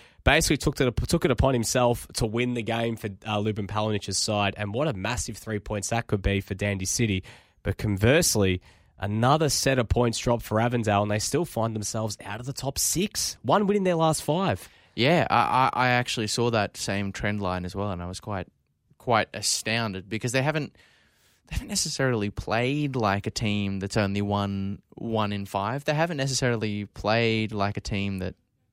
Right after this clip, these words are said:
Speaker 2: or, sorry, their results haven't necessarily been reflective of a team who are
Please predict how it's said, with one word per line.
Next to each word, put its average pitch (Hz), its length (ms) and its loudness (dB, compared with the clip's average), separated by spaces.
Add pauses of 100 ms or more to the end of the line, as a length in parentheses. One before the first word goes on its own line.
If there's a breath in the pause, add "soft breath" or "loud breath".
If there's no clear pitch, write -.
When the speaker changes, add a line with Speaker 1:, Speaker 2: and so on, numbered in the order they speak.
(260)
Speaker 2:
or, 117 380 4
sorry, 104 380 4
their 123 180 6
results 135 400 4
haven't 120 240 2
necessarily 104 420 2
been 101 180 -2
reflective 104 400 -2
of 101 140 0
a 98 60 -2
team 95 320 -2
who 98 160 0
are 95 160 2